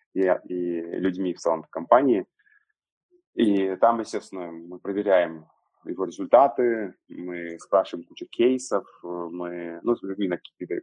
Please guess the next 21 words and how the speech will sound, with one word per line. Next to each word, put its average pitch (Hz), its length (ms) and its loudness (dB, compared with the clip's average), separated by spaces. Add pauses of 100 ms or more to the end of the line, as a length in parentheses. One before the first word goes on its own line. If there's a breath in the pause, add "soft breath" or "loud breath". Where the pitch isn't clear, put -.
(120)
с-, - 260 -14
созда-, - 380 0 (100)
рассказываем 117 420 2
про - 80 -14
какие-то 104 180 -16
ситуации 170 520 0
и, 113 380 -8 (240)
э, 92 300 -4 (560)
спрашиваем 135 380 2
человека, 190 200 -6
как 123 160 -4
бы 117 80 -10
он 107 80 -10
себя 104 160 -10
вел, 82 280 -10
да, 98 120 -4
это, 92 120 -14
условно, 87 220 -14
кейсом - 380 -2
мы 82 80 -12
называем. 85 420 -4